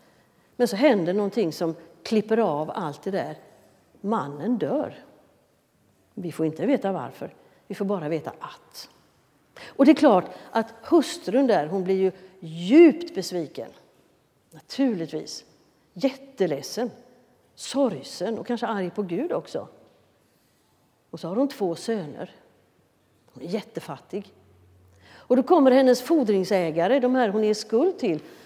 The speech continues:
och så säger de att, "Ja, men vi tar dina söner i pant. De kan få bli slavar, så har du betalt av." Det är hennes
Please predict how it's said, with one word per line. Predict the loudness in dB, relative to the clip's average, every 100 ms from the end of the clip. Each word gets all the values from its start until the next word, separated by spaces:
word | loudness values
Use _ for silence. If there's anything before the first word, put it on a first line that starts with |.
| -10
och | -6
så | -4
säger | 2 4 4
de | 0
att, | -2
"Ja, | -2
men | -2
vi | -4
tar | -2 -2 0
dina | -2 -4
söner | -2 -2 -2 -4 -4
i | -4
pant. | -6 -10 -14 -20 -20 _ _ _ _ _ _ _ _
De | -10
kan | -4 -2
få | -2
bli | -4
slavar, | -4 -2 -2 -4 -4 -4 -12 -20 _ _ _ _ _
så | -8
har | -6
du | -6
betalt | -8 -8 -10 -8
av." | -10 -10 -14 -20 _ _ _ _
Det | -6 -2 -2 -2 -6
är |
hennes | -6 -4 -6 -8 -12